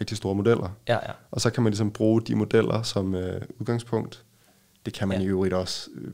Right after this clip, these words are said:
Speaker 1: De er meget, de, de, de typer modeller er jo open source, så det kan man også bruge der, men
Speaker 2: Ja.
Speaker 1: men, øh, men så det her, i virkeligheden, så er den proces med at kunne træne et neuralt netværk til at genkende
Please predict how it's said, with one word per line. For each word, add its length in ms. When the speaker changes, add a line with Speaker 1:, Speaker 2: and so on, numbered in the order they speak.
Speaker 1:
De 100
er 80
meget, 340
de, 40
de, 340
de 80
typer 300
modeller 260
er 40
jo 160
open 180
source, 420
så 100
det 140
kan 120
man 100
også 160
bruge 180
der, 120
men 200
Speaker 2:
Ja. 80
Speaker 1:
men, 220
øh, 500
men 460
så 100
det 200
her, 160
i 100
virkeligheden, 460
så 180
er 220
den 200
proces 500
med 240
at 120
kunne 320
træne 460
et 180
neuralt 320
netværk 340
til 120
at 140
genkende 560